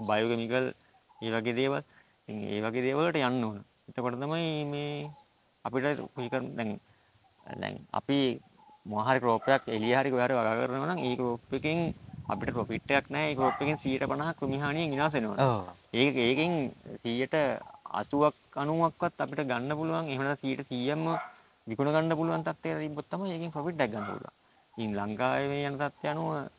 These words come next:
Speaker 1: එහෙම කරන්න මම දන්නේ වාතාවරණයක් තියෙනවද කියලා. මොකද කෘමි හානියෙන් කොහොම හරි පාලනය කරලා මාකට් එකට අරන් ගියත් ඕකේ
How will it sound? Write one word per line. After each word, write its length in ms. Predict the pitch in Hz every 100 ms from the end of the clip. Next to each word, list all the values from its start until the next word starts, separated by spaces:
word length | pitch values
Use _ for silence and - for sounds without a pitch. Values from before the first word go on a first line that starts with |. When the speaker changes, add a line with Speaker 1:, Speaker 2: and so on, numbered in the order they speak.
| - _
Speaker 1:
එහෙම 220 | 127 135 135
කරන්න 280 | 139 143 143 120 - - - -
මම 200 | - 123 127 123
දන්නේ 280 | 135 135 127
වාතාවරණයක් 600 | 117 117 139 143 139 113
තියෙනවද 300 | 113 117 143
කියලා. 200 | 156 175
මොකද 220 | 160 156 131 - - _ _ _ _ _ _ -
කෘමි 220 | 123 131
හානියෙන් 480 | 147 151 156 160 156
කොහොම 320 | 131 143 156
හරි 140 | 160
පාලනය 380 | 156 151 156 160 156
කරලා 300 | 160 156 143
මාකට් 400 | 120 120 143 -
එකට 160 | 160
අරන් 240 | 160 165 165
ගියත් 260 | 185 190 151
ඕකේ 320 | 147 180